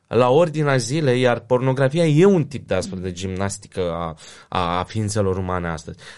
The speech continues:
Alta este felul în care facem indignare online. Alta e felul în care ajungem să certăm pe cineva, uh, online. Alta e felul în care, uh, reușim să,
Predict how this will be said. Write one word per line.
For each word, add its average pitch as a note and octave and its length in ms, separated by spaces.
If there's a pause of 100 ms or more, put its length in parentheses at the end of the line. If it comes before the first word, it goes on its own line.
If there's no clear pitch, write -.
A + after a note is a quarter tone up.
(100)
Alta G3 440
este F3 260
felul F3+ 220
în F3 60
care D#3 220
facem D3 400
indignare A#2+ 600
online. G2 460 (400)
Alta E3+ 400
e E3 80
felul E3 240
în D#3+ 80
care D3+ 280
ajungem C#3 480
să B2+ 260 (440)
certăm C#3 440
pe C3+ 120
cineva, G#2+ 1300
uh, F#2 600
online. F#2+ 380
Alta E3+ 320
e E3 60
felul E3 200
în D#3+ 60
care, D3+ 260 (440)
uh, A#2+ 360
reușim C3+ 440
să, C3+ 280